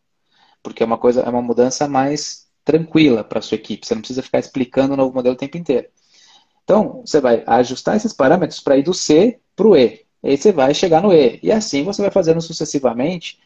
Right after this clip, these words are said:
até você chegar no Z, tá? Às vezes a gente acha que sim, não, cara, porque eu tô prometendo pro cara uma bala de dinheiro, aquele cara vai se matar de trabalhar, vai fazer qualquer coisa pra entregar um número.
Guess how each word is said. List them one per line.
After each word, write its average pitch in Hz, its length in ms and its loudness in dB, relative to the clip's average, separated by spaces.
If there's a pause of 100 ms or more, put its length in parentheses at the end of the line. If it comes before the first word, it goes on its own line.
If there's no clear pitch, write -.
(360)
até 131 280 2
você 139 240 -4
chegar 165 300 2
no 196 120 -4
Z, 135 340 2 (400)
tá? 113 320 0 (140)
Às 113 240 0
vezes 185 220 2
a 185 40 0
gente 180 300 -4
acha 160 320 0
que - 240 -14
sim, 123 220 -6
não, 151 200 -2
cara, - 200 -4
porque - 140 -10
eu - 60 -2
tô 170 80 -2
prometendo 156 440 0
pro 147 120 -4
cara - 200 0
uma 127 160 2
bala 160 400 4
de 127 120 -6
dinheiro, 120 380 -2
aquele 120 240 -4
cara 139 180 -4
vai 143 120 -2
se - 180 -8
matar 139 460 -2
de 151 100 -6
trabalhar, 127 480 2
vai 123 100 2
fazer 123 260 -4
qualquer 131 460 0
coisa 127 540 0 (420)
pra 127 140 0
entregar 156 300 2
um 202 80 0
número. 120 440 0